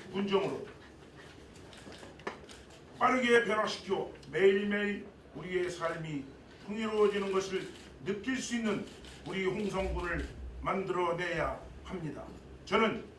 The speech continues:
혁신도시 지정에 따른 철저한 준비와 홍성읍과 내포 신대의, 신도시의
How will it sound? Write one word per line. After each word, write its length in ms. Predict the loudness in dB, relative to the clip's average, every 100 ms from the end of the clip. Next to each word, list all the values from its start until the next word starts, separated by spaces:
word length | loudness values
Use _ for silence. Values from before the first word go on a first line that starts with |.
| -20 -20 -18 -2
혁신도시 840 | 0 0 0 0 0 0 0 -2
지정에 400 | -2 4 4 4
따른 380 | 4 4 2 -2 -10 -18 -16
철저한 520 | -6 -6 0 4 4 4
준비와 640 | 0 2 4 4 2 -2 -12 -18 -18 -4
홍성읍과 920 | -2 0 2 2 2 6 8 10 6 -10 -20 -8
내포 360 | 0 0 2 0
신대의, 680 | 0 -2 2 2 2 -2 -10 -12
신도시의 680 | -4 -2 -2 -2 -2 -2